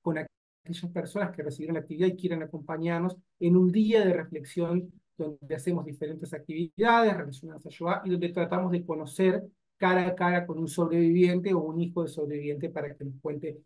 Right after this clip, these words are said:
su testimonio, este, eh, bueno, en presencial, ¿verdad? Hoy en día.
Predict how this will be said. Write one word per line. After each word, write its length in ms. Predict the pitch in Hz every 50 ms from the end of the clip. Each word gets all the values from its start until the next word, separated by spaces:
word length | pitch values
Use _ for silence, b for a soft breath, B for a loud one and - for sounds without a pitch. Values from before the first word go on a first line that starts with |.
| _ _ _
su 220 | - - 175 175
testimonio, 920 | - - 135 131 165 156 151 160 156 156 156 160 165 180 185 180 - - - - _ _ _
este, 540 | - 147 127 - _ - 135 127 131 135 139 - 180 170 175 - _ -
eh, 340 | 202 - - - 147 147 143 - -
bueno, 240 | 175 160 143 139 - -
en 120 | 156 151
presencial, 640 | - 151 135 170 156 135 - 208 196 170 151 143 139
¿verdad? 300 | 139 143 156 165 160 156
Hoy 140 | 160 156 147
en 240 | 143 139 131 131
día. 100 | 127 123